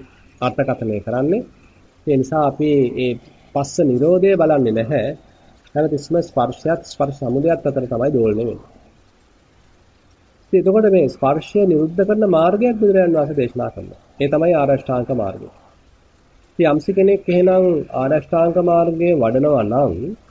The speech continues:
එයාට අවස්ථාවක් ලැබෙනවා මේ ස්පර්ශයේ මුළු චිත්‍රය දකින්න.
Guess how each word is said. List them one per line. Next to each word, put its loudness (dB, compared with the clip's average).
එයාට 2
අවස්ථාවක් 2
ලැබෙනවා 2
මේ 2
ස්පර්ශයේ 0
මුළු 2
චිත්‍රය -2
දකින්න. -2